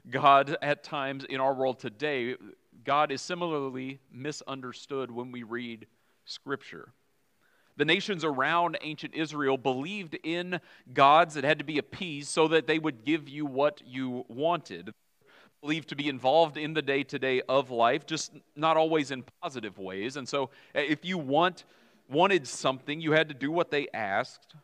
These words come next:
so that they would send rain for your crops or allow you and your family to have more children or whatever it might be. And there are moments when we read through the Old Testament where we see Israel fall into the line of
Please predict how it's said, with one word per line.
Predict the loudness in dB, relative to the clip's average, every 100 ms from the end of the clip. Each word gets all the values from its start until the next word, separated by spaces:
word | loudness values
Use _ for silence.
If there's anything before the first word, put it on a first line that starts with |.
| _
so | -6 -4
that | -2 -4
they | -4
would | -4 -6
send | -6 -10 -6
rain | -4 -4 -6
for | -10
your | -12
crops | -8 -2 0 0 -2 -10
or | -6 -4 -2 -4 -6 -8
allow | -2 0 0 -2
you | -6 -6 -6
and | -6
your | -8
family | -8 -8 -6
to | -2
have | -4
more | -4 -10
children | -6 -6 -6 -8 -6
or |
whatever | -4 0 -2 -4 -6
it | -8 -6
might | -6 -6 -10
be. | -10 -10 -12 -20 _ _ _ _ _ _ _ _ _ -2
And | 4 8
there | 10
are |
moments | 10 8 6 2 -2
when | -2
we | 0
read | -2 -4 -6
through | -2
the | 2
Old | 2 2
Testament | 0 0 -6 0
where | 0
we | 0
see | -8 -8 -8 -2
Israel | -2 0 -4 -6 _ -4
fall | 2 2 2 -4
into | -10 -10 _ -14 -4
the | 0
line | 2 2 0 -2
of | -2